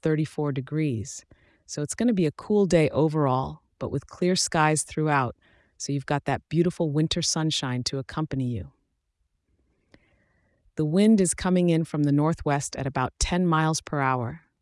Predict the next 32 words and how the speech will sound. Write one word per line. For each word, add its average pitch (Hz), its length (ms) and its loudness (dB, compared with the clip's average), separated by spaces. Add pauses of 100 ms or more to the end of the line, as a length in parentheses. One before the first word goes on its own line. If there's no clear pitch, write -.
with - 200 -8
gusts - 360 0
potentially 175 560 -2
reaching 151 380 -2
up 135 120 -6
to 143 100 -8
twenty-one 165 640 0
miles 123 320 0
per - 180 -8
hour. 117 380 -6 (580)
It's - 160 -8
a 143 60 -4
bit 165 260 2
breezy, 156 480 2
so - 180 -6
you 151 120 0
might 160 200 2
want 156 200 -2
to 151 60 -4
secure - 360 -4
your 143 160 -2
hats - 440 -2
and 143 120 -2
scarves. 135 720 -2 (640)
With 147 140 -4
humidity 190 480 4
around 151 260 2
forty 196 320 2
percent, 135 480 -2 (260)
it's - 140 -10
quite - 460 0
dry, 131 480 0